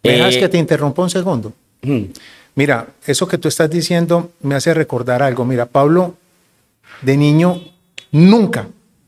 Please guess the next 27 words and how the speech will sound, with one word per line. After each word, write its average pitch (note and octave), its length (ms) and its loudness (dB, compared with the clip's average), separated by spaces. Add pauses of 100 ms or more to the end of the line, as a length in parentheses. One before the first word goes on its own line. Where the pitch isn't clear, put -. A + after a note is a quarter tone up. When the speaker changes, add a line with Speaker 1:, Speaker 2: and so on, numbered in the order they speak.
(240)
Speaker 1:
tuvo C#3 160 -2
un D3+ 140 0
regalo D3 360 2
de C#3 80 2
dic-, - 320 -10
en B2+ 140 -2
un C#3+ 200 -4
veinticuatro B2 540 -4
de A#2 60 -2
diciembre. G#2 420 -10 (540)
Pablo E3 680 2
nació D#3+ 680 2 (460)
y C#3+ 120 -4
se D3 240 0
crió F#3 540 2 (120)
en C#3 260 0
una D#3+ 840 0 (400)
casa F#3 440 -2 (600)
que C#3+ 300 0
el C3 120 0
piso E3 420 0
era C#3+ 140 -2
de B2 80 -2
tierra. A2 380 -8 (840)
Y D#3 160 4
eso, F#3+ 600 2 (380)
y, E3 180 -8